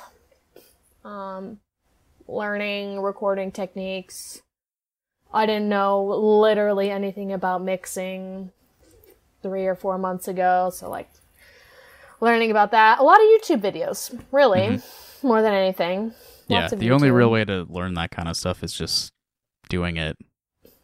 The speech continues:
Speaker 1: Yeah. Yeah, makes a huge difference, just, like, trying to do it first and then being
Speaker 2: Mm-hmm.
Speaker 1: like, "Oh, I don't know how to do this. Let's try to figure out what this
Speaker 2: Yeah.
Speaker 1: means," and type it into YouTube, and then they show you,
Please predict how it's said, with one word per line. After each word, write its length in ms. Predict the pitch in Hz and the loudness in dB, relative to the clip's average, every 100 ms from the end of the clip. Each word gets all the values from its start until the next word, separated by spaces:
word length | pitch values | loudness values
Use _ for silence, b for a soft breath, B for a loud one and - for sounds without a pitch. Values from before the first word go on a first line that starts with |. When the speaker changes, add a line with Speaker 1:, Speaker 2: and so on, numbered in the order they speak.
| _ | _
Speaker 1:
Yeah. 260 | 233 214 220 _ _ _ B B - | -12 -12 -16 _ _ _ B B 0
Yeah, 340 | 240 214 185 - | 2 2 0 -4
makes 260 | 233 233 262 | -4 -2 0
a 80 | |
huge 680 | 254 - 220 220 214 214 - | -2 -4 -6 -2 -2 -4 -6
difference, 480 | 196 190 190 202 196 | -6 -6 -6 -8 -8
just, 240 | 208 202 190 | -10 -6 -4
like, 380 | 175 170 - _ _ _ _ _ _ _ _ _ _ _ _ _ | -2 -2 -8 _ _ _ _ _ _ _ _ _ _ _ _ _
trying 580 | - - 214 220 247 269 | -12 -2 0 2 2 0
to 120 | 269 | -2
do 200 | 277 320 | 0 2
it 100 | 330 | 0
first 600 | - 330 339 349 - - - | 0 0 2 0 -2 -12 -4
and 100 | 233 | 0
then 140 | 247 | 2
being 140 | 233 | 2
Speaker 2:
Mm-hmm. 60 | 220 | 2
Speaker 1:
like, 260 | 208 208 - | 0 -4 -2
"Oh, 240 | 392 311 208 | 2 4 4
I 100 | 247 | 4
don't 120 | 277 | 4
know 80 | 285 | 4
how 100 | 285 | 2
to 100 | 254 | 2
do 120 | 269 | 2
this. 420 | 269 180 185 - | 2 2 -2 -2
Let's 220 | 220 214 | -4 -4
try 180 | - 220 | 0 0
to 100 | 208 | 0
figure 320 | 202 208 202 | -2 0 2
out 180 | 196 202 | 2 2
what 160 | 196 202 | 0 -2
this 160 | 202 | -2
Speaker 2:
Yeah. 140 | 214 196 | 0 -2
Speaker 1:
means," 240 | 185 185 | -2 -6
and 100 | 190 | -6
type 180 | 196 190 | -4 -4
it 60 | 196 | -4
into 160 | 185 | -4
YouTube, 440 | 185 180 196 185 180 | -4 -6 -4 -2 -2
and 80 | 180 | -4
then 120 | 180 | -4
they 100 | 170 | -4
show 300 | - 175 170 | -4 -4 -2
you, 160 | 170 | 0